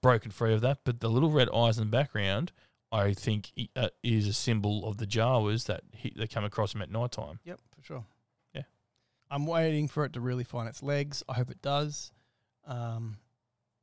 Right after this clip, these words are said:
Speaker 2: I'm just not, I'm just not excited, but that's fine. Like, that's fine.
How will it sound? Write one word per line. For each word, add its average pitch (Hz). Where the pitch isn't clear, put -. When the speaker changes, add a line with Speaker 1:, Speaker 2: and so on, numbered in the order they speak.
Speaker 2:
I'm 120
just 120
not, 113
I'm 120
just 131
not 139
excited, 143
but 165
that's 233
fine. 220
Like, 165
that's 143
fine. -